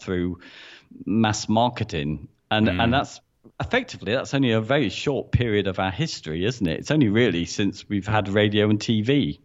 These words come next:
Speaker 2: Yes.
Speaker 1: Really.
Speaker 2: I think we're, I think
Speaker 1: And
Speaker 2: we're quite lucky to have been born into an era where the, the internet wasn't around. I know that's gonna sound ridiculous, but having
Speaker 1: <laughs>
Speaker 2: I've got a very different perspective. You know, the day when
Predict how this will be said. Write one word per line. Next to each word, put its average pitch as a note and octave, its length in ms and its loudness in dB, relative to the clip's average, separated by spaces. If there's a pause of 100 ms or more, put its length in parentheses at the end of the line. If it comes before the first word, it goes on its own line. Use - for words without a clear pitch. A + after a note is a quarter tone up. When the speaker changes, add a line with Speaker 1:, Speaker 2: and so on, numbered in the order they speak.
(140)
Speaker 2:
Yes. B2+ 440 -2
Speaker 1:
Really. F2+ 560 2
Speaker 2:
I A2 60 -8
think - 260 -8
we're, A2+ 140 -6
I - 100 -6
think - 80 -8
Speaker 1:
And G2+ 140 0
Speaker 2:
we're A#2 60 0
quite G#2+ 240 -2
lucky A#2+ 260 -4
to - 140 -6
have E2+ 120 -6
been E2+ 180 -6
born E2 480 -6
into F2 300 -8
an D#2+ 80 -6
era D#2 320 -4
where D#2 340 -4 (540)
the, G2 180 -8 (200)
the G2+ 120 -8 (460)
internet F#2 500 -6
wasn't F2 460 -6
around. E2+ 420 -6
I F#2 180 -4
know G#2+ 140 -8
that's E2 180 -10
gonna D#2 160 -10
sound D#2 260 -8
ridiculous, D#2 520 -10
but - 220 -10
having F2+ 360 -8
Speaker 1:
<laughs> - 180 -2
Speaker 2:
I've G#2+ 120 -2
got A2 240 -6
a G#2+ 60 -6
very G#2+ 260 0
different G#2+ 320 -8
perspective. E2+ 580 -10
You E2 120 -8
know, D#2 160 -8
the D#2+ 140 -8
day F2+ 240 -4
when E2 240 -6